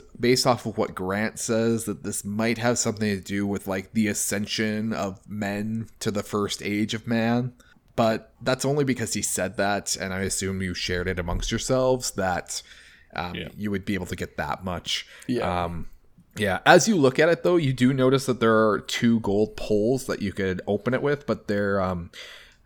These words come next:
Speaker 1: uh, tied about the handles of the pole are strings of beads, polished, um, and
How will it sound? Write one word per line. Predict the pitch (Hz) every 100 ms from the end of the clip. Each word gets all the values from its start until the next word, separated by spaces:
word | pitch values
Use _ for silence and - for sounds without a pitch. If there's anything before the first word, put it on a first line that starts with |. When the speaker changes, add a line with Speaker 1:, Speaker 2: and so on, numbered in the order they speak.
| -
Speaker 1:
uh, | 95 92 87 58
tied | - 123 135
about | 123 101 107 -
the | 107 92
handles | 104 101 117 123
of | 113
the |
pole | - 117 117 120 113
are | 98 95
strings | - - 104 101 95
of | 92 80 -
beads, | 92 87 85 69 - - - _
polished, | - 90 90 - - -
um, | 90 85 82
and | - 85 90